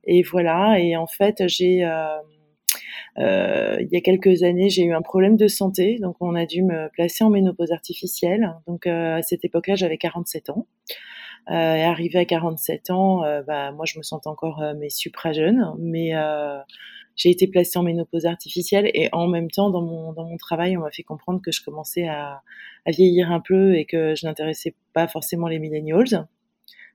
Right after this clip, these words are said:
Donc ça, j'en parle parce que c-, finalement, euh, dans le spectre de la ménopause, ça rentre dans le spectre de la ménopause.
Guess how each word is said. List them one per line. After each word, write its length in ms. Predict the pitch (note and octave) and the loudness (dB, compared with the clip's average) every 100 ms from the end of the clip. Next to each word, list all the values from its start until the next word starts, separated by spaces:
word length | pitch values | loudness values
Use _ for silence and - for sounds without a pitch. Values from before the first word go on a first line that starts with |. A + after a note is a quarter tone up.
| _ | _
Donc 140 | D#3+ | -6
ça, 180 | - F3+ | 2 2
j'en 200 | E3+ E3 | 2 0
parle 200 | F#3 G3 | 2 2
parce 200 | F#3+ D#3+ | 0 -6
que 120 | - D#3+ | -6 -10
c-, 140 | - _ _ _ _ _ _ _ - | -10 _ _ _ _ _ _ _ -14
finalement, 720 | - E3+ E3 E3+ F3+ G3+ D#3 | -6 -2 0 0 0 0 -4
euh, 40 | C#3+ - _ | -10 -16 _
dans 80 | E3 | -8
le 60 | D#3+ | -6
spectre 360 | - F#3+ F#3+ | 0 0 2
de 60 | E3+ | 2
la 80 | F3 | 4
ménopause, 640 | E3+ E3 D#3+ F#3+ F#3 D#3+ | 2 0 2 0 2 -4
ça 160 | D3 C#3 | -4 -6
rentre 160 | D#3+ G3+ | 0 0
dans 60 | |
le 60 | E3+ | 0
spectre 220 | - D#3+ | -2 -2
de 60 | D#3+ | -2
la 60 | |
ménopause. 480 | D3+ D3 C#3 G3 C4 | -4 -10 -4 -4 -4